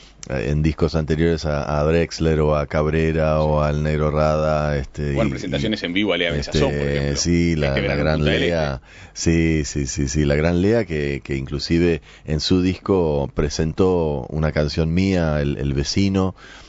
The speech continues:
Speaker 1: que después yo se lo volví a robar para mi <laughs> disco, El Vi, el último disco de estudio, y, y, y bueno, también este,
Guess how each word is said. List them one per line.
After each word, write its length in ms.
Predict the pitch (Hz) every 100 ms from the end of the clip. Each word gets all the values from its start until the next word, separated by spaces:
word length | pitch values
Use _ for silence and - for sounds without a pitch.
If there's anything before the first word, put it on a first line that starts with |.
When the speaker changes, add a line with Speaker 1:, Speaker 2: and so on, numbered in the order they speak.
| -
Speaker 1:
que 100 | -
después 380 | 76 76 101 90
yo 160 | 98 107
se 160 | -
lo 320 | 87 82 78 65
volví 420 | 73 82 85 98
a 80 | 92
robar 360 | 92 98 101
para 200 | 92 82
mi 140 | 87 95
<laughs> 0 |
disco, 580 | 101 95 - - 117 - - -
El 200 | - 80
Vi, 260 | 80 95 92
el 140 | 78
último 360 | 78 76 78 78
disco 260 | 80 - 80
de 80 |
estudio, 640 | 73 - 90 92 90 76 69
y, 240 | 65 62
y, 220 | 57 64 50
y 120 | 67
bueno, 260 | 69 69 67
también 400 | 65 69 76 71
este, 480 | 67 - 69 64